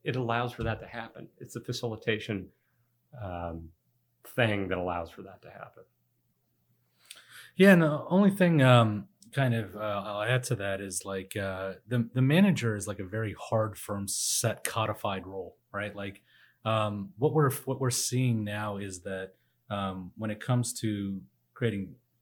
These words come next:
Speaker 2: you know, if, if leadership is the role, they're creating opportunities for other people to step up and lead in certain things, right? So it's never, it's never, um, you know, this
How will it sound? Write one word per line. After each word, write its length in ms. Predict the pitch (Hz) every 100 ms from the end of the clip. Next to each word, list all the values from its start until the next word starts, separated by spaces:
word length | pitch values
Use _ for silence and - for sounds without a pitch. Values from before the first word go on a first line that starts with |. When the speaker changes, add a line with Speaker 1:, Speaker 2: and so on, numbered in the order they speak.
| _ _ -
Speaker 2:
you 80 |
know, 180 | 98 92 90 _ _ _ _ _
if, 240 | 135 -
if 140 | 127 - _ _ _
leadership 440 | 151 143 - 120 -
is 220 | 160 127
the 100 | 120
role, 520 | 101 120 107 98 - _ _ _ _ _ _
they're 120 | 147
creating 300 | 151 180 180
opportunities 680 | 151 135 123 143 123 107 107
for 160 | - 113
other 160 | 117
people 220 | 113 107 98
to 80 |
step 320 | 95 - 95 101
up 160 | 95
and 100 | 98
lead 180 | 98 101
in 80 | 95
certain 320 | - - 92
things, 320 | - 92 87
right? 180 | 101 98
So 100 | 123
it's 140 | 117 135
never, 540 | 143 151 147 127 - _ _ -
it's 160 | 120
never, 520 | 139 139 131 123 110
um, 440 | 110 107 101 95 98 _ _ _ _ _
you 120 | 117
know, 140 | 98
this 260 | 92 104 -